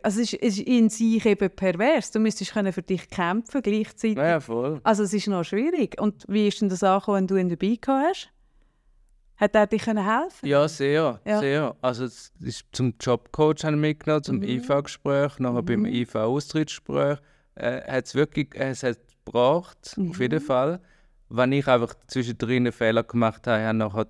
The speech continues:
Speaker 2: Zeug wieder allein gemacht. Ähm, ich habe doch den, den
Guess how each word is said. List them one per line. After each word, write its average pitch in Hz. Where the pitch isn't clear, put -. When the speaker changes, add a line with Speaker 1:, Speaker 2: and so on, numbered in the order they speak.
Speaker 2:
Zeug 120
wieder 113
allein 101
gemacht. 156
Ähm, 117
ich 117
habe 117
doch 117
den, 135
den 120